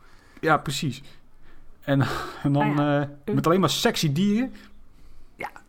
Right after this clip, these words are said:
Speaker 2: Ja, wil je doneren? Eh, dat kan. Eh, ik zal mijn rekeningnummer, eh, geven.
Speaker 1: Ja, ik, ik, eh, ik denk niet dat mijn vrouw heel erg staat te springen als ik ons huis verkoop, eh, een tweede hypotheek neem enzovoort. Maar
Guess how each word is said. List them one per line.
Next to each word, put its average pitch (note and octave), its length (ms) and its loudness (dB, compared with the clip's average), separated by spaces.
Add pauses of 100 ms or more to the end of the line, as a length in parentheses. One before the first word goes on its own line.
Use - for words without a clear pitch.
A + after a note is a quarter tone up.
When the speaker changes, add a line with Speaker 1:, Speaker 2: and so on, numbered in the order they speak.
(1120)
Speaker 2:
Ja, C#3+ 100 2
wil A#3 160 4
je F3 120 6
doneren? D3 760 4
Eh, C3+ 60 -4
dat D#3 120 -4
kan. C#4 200 0 (140)
Eh, D3 280 2
ik C#3+ 120 -4
zal G#3 140 0
mijn D#3+ 120 0
rekeningnummer, F3+ 680 -2
eh, C3 240 -6
geven. C#3+ 480 -8 (1300)
Speaker 1:
Ja, F#3+ 340 6
ik, D3 160 -4
ik, C#3 280 -6
eh, D3+ 640 -2
ik C#3+ 120 -4
denk E3 120 2
niet F3 140 2
dat C#3 260 -4
mijn C#3 380 2
vrouw C#3+ 280 0
heel C#3+ 320 0
erg C#3 240 -4
staat C#3+ 160 -2
te - 60 -10
springen C#3+ 260 -2
als C3 120 0
ik C3+ 140 -6
ons C#3 320 -8
huis C#3 240 0
verkoop, C#3 420 4
eh, C#3 180 -4
een B2+ 160 -2
tweede C#3 220 -2
hypotheek C#3 380 -4
neem C3 160 0
enzovoort. C#3 420 -2
Maar E3 360 -2